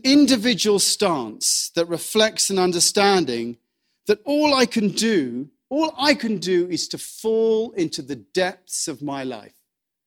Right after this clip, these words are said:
to allow myself to fall into the depths of my life, into the deep connectivity of all things. And as Julian of Norwich says,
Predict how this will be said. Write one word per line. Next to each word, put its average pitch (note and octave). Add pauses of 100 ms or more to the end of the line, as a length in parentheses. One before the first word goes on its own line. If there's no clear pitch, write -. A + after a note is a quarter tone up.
(560)
to E3+
allow G3
myself G3
to C#3+
fall G#3
into D3
the C3+
depths F3
of C#3+
my C#3+
life, C#3
into F#3+
the E3
deep A#3+
connectivity F#3 (300)
of D3 (120)
all F#3
things. - (800)
And D#3+
as D#3
Julian B3+
of D#3+
Norwich F3+
says, C3+